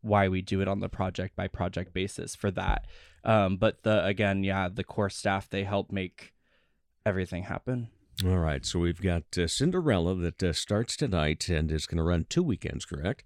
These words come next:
Speaker 1: Correct.
Speaker 2: All right, and then how quick of a turnaround before Grease is the Word?
Speaker 1: <laughs> Grease runs June fifteenth to twenty-fifth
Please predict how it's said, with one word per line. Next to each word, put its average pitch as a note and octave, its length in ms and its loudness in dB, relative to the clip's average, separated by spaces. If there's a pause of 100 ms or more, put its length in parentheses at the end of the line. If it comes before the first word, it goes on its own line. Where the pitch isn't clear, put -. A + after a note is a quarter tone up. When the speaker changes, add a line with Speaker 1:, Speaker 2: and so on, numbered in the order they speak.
Speaker 1:
Correct. - 540 -2
Speaker 2:
All G#2+ 220 4
right, G2 280 4 (120)
and G#2+ 120 2
then C3 120 2
how F3 300 0
quick A#3+ 260 -4
of F#3 100 -2
a F3+ 60 -2
turnaround E3+ 580 0
before D3 680 2 (440)
Grease C#3 520 2
is C#3+ 320 2
the C#3 120 4
Word? C3+ 520 4
Speaker 1:
<laughs> A#2+ 840 6
Grease B2+ 480 6
runs A2+ 580 4
June A#2 280 6
fifteenth - 680 2
to - 140 -2
twenty-fifth G2+ 640 0